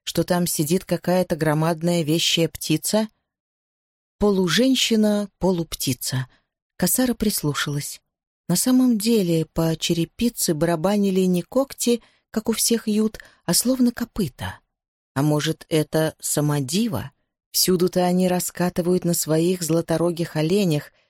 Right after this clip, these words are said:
чтоб им пусто было. Последнюю фразу ей пришлось выкрикивать, пока бармен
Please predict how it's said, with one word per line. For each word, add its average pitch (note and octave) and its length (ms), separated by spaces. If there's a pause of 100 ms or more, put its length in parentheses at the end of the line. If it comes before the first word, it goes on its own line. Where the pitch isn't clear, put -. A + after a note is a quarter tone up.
чтоб - 300
им D#3+ 140
пусто - 420
было. C3 400 (640)
Последнюю F3+ 480
фразу A#3 340
ей F3+ 220
пришлось A3 560
выкрикивать, G3 760
пока D#3+ 380 (140)
бармен A3 500